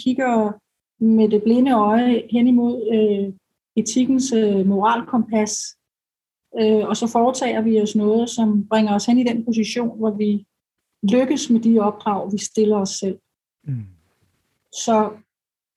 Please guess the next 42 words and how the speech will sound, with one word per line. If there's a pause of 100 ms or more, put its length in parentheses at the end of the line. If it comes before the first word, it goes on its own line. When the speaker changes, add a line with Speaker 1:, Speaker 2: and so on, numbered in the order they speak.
(600)
Speaker 2:
Ja.
Speaker 1:
det
er
nogle
af
svarene
på
dit
spørgsmål. (420)
Speaker 2:
Ja, (180)
så
det
er,
øh, (240)
altså,
så,
så
du
fremhæver
her
noget
af
det,
der
sådan (280)
tilbøjeligheder,
kan
man
sige,
i
den
menneskelige
natur,
kunne
man
vel
nærmest,
øh,
kalde
det,
som
gør,